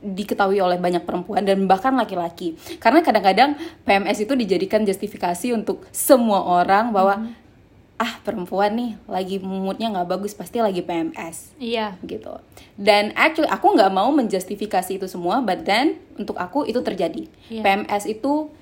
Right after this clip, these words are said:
Speaker 1: does exist for me, gitu.
Speaker 2: Mungkin buat yang, yang belum terlalu familiar, jujur aku dulu
Speaker 1: Mhm.
Speaker 2: sempat nggak tahu juga gitu ada yang namanya P M S.
Speaker 1: Mhm.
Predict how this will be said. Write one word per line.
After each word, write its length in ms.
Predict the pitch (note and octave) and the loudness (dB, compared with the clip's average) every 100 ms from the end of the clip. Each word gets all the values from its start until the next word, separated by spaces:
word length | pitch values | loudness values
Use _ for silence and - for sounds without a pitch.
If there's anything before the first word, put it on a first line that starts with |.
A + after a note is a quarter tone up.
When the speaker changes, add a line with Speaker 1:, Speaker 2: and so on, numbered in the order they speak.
| - | -8
Speaker 1:
does 320 | F3 G3 - | 0 0 2
exist 400 | F#3 - F3 - | -4 -4 -10 -10
for 80 | E3 | -6
me, 320 | D#3 D#3 E3 F3+ | -6 -6 -10 -12
gitu. 240 | D#3+ E3 - - - - | -12 -12 -14 -18 -20 -12
Speaker 2:
Mungkin 400 | B3 B3+ E4 E4 | -4 -2 0 2
buat 320 | B3+ B3 A#3+ | 4 4 4
yang, 560 | A#3+ A#3 A#3 A#3 A3+ A3+ - | 0 0 0 -4 -8 -10 -8
yang 480 | A3 G#3+ A3 G#3+ G#3+ | -4 -2 -2 -4 -2
belum 320 | A3 A3+ A3+ | 0 0 -2
terlalu 480 | A#3 A3+ G#3 G#3 G#3 | -4 -2 0 0 -2
familiar, 480 | G#3+ G#3 G#3 G#3 | -4 -4 -2 -2
jujur 320 | F#3+ G3 A3 C#4+ | -4 -2 0 0
aku 240 | A3+ D4 | 0 0
dulu 640 | B3 A#3 A3+ A3+ D4 D#4+ | 0 0 0 0 0 -2
Speaker 1:
Mhm. 160 | - G#3+ | -2 -4
Speaker 2:
sempat 480 | G#3 A3+ - A#3 - - - - - | -4 -4 -2 -4 -4 -20 -20 -16 -4
nggak 160 | A3 | -2
tahu 240 | F#3+ A3 A3 | 0 0 0
juga 240 | C4+ D4+ | 2 2
gitu 400 | C4 - B3+ B3 | 0 -4 0 0
ada 320 | F#3+ G#3 G#3 | 0 -2 -2
yang 240 | G#3 G#3 G#3 | -2 -4 -6
namanya 880 | G#3 G#3 G3+ G3+ G3+ G3 G3 F#3+ F#3+ | -8 -6 -6 -6 -8 -8 -8 -8 -4
P 80 | |
M 240 | G3 A3 B3 | -2 -2 -2
S. 560 | A3 A3 A#3+ - - | -2 -2 -4 -14 -6
Speaker 1:
Mhm. 400 | A3+ G#3+ G3+ F#3+ | -2 0 -2 -6